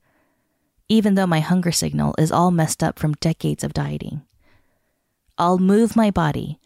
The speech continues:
not to lose weight, but for joy, while dancing with my husband,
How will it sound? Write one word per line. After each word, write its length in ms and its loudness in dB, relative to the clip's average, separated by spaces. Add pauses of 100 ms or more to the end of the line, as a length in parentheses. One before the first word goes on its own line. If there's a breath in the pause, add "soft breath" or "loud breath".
(240 soft breath)
not 180 2
to 120 4
lose 260 4
weight, 260 2
but 120 -2
for 160 0
joy, 560 0 (480)
while 180 2
dancing 440 2
with 120 0
my 120 0
husband, 600 -2